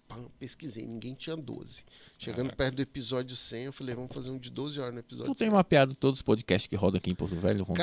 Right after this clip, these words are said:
Speaker 1: Cara, o, os que eu não tenho em Porto... Inclusive, eu mandei o link pra vocês, né, do grupo lá do,
Speaker 2: Meu
Speaker 3: Ah, sim,
Speaker 1: do
Speaker 3: sim, sim.
Speaker 1: Norte.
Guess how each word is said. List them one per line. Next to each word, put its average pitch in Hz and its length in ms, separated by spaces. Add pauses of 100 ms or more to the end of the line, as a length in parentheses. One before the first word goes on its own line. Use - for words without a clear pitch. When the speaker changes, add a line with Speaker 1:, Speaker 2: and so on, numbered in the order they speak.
Speaker 1:
Cara, 147 240
o, 165 560
os 214 160
que - 140
eu 185 80
não 180 260
tenho 170 540
em - 20
Porto... 156 540
Inclusive, 170 760
eu 180 300
mandei 214 260
o 170 60
link 143 200
pra 151 140
vocês, 131 320
né, 123 160
do 127 140
grupo 131 380
lá 123 200
do, 120 160
Speaker 2:
Meu 117 240
Speaker 3:
Ah, 135 140
sim, - 220
Speaker 1:
do - 40
Speaker 3:
sim, 127 140
sim. 143 80
Speaker 1:
Norte. 120 560